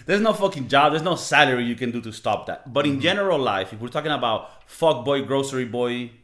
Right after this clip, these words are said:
Speaker 2: Mm-hmm.
Speaker 1: know, Johnny from fucking, from the
Speaker 2: Mm-hmm.
Speaker 1: corner, right? Um, I just, I feel like, 'cause I, I think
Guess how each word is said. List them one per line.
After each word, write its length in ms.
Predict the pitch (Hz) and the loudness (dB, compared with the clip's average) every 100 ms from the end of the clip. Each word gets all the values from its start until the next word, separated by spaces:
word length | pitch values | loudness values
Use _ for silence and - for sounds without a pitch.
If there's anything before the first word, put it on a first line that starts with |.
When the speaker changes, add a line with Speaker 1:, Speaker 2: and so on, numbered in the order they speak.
| - | -20
Speaker 2:
Mm-hmm. 180 | 127 104 | -12 -10
Speaker 1:
know, 280 | 101 90 87 - _ _ _ - 101 | -8 -10 -12 -20 _ _ _ -20 -2
Johnny 380 | 123 120 104 | 2 2 0
from 200 | 92 101 | -8 -12
fucking, 480 | 92 110 104 104 98 - _ _ _ _ | -10 -10 -10 -12 -14 -18 _ _ _ _
from 160 | 104 | -10
the 80 | 98 | -10
Speaker 2:
Mm-hmm. 80 | 101 | -2
Speaker 1:
corner, 300 | 120 113 90 | -2 -2 -4
right? 260 | 104 120 127 - _ _ _ | -2 -2 -6 -20 _ _ _
Um, 720 | 110 117 113 113 110 104 101 - _ _ _ _ _ _ _ _ _ _ _ _ | -2 2 2 0 -4 -6 -10 -14 _ _ _ _ _ _ _ _ _ _ _ _
I 100 | 113 | -4
just, 240 | 127 185 - | -2 -6 -6
I 80 | 131 | -8
feel 360 | - - 202 247 | -10 -10 -4 0
like, 400 | 214 156 117 - - _ _ _ _ _ _ _ _ - | 2 0 -4 -16 -20 _ _ _ _ _ _ _ _ -8
'cause 100 | 156 | -2
I, 160 | 151 - | -2 -2
I 60 | 147 | -4
think 280 | 214 240 | -4 -8